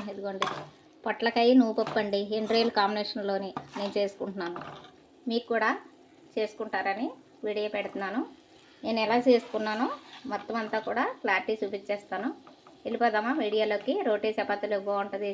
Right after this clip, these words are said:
చాలా బాగుంటది. మీరు ఎప్పుడన్నా మరి ఇలా ట్రై చేశారో లేదో తెలీదు, ట్రై చేయండి. చాలా అంటే చాలా బాగుంటది అనమాట ఈ కర్రీ. తినేగల తినాలనిపిస్తుంది మరీ మరీను. సరేనా? వెళ్ళిపోదామా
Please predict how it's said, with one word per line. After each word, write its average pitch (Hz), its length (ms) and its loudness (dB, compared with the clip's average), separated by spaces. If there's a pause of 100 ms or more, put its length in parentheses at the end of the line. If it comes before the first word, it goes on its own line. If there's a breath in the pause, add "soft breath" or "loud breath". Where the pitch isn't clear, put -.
(120)
చాలా 196 280 -2
బాగుంటది. 214 340 -2 (100)
మీరు 196 140 0
ఎప్పుడన్నా 220 360 -2
మరి 202 160 -2
ఇలా 196 180 -4
ట్రై 196 200 2
చేశారో 202 400 -2
లేదో 196 260 -2
తెలీదు, 190 320 0 (640 loud breath)
ట్రై 202 160 4 (100)
చేయండి. 196 340 2 (160)
చాలా 185 280 2
అంటే 233 160 -2 (120)
చాలా 185 180 0 (100)
బాగుంటది 190 400 -4
అనమాట 180 300 -10
ఈ - 100 -14
కర్రీ. 214 180 -2 (420)
తినేగల 214 400 0
తినాలనిపిస్తుంది 196 720 -4 (300)
మరీ 190 240 2
మరీను. 180 300 -4 (380)
సరేనా? 233 300 0 (260)
వెళ్ళిపోదామా 214 480 0